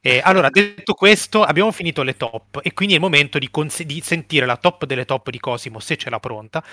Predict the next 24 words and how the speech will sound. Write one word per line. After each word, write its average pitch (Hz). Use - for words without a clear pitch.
e 156
di 160
consegnare 160
quindi 135
il 127
Salotto 151
Awards 139
di 131
duemi-, 135
del 143
duemilaventuno, 117
che -
poi 117
sarà 110
passato 120
sul -
profilo 143
Letterboxd 123
del 123
Salotto, 120
come 127
abbiamo 127
detto 117
all'inizio. 110